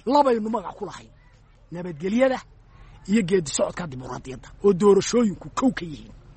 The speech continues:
Ayaynu laynagu ammaani jiray, laynagu majeeran jiray, oo aynu kaga duwanay Afrika inteeda badan iyo, iyo waddamo badan, badan oo caalamka ah. Tii meesha way ka baxday. Anugu taa inta badan sababteeda waxaan saarayaa waa komishanka doorashooyinka qaranka u xil saaran doorashooyinka horta.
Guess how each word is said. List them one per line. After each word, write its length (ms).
Ayaynu 320
laynagu 300
ammaani 260
jiray, 200
laynagu 360
majeeran 380
jiray, 200
oo 120
aynu 300
kaga 220
duwanay 420
Afrika 380
inteeda 280
badan 240
iyo, 140
iyo 260
waddamo 360
badan, 280
badan 220
oo 60
caalamka 340
ah. 80
Tii 220
meesha 220
way 80
ka 100
baxday. 240
Anugu 220
taa 140
inta 160
badan 160
sababteeda 420
waxaan 180
saarayaa 400
waa 320
komishanka 420
doorashooyinka 480
qaranka 300
u 100
xil 120
saaran 280
doorashooyinka 460
horta. 240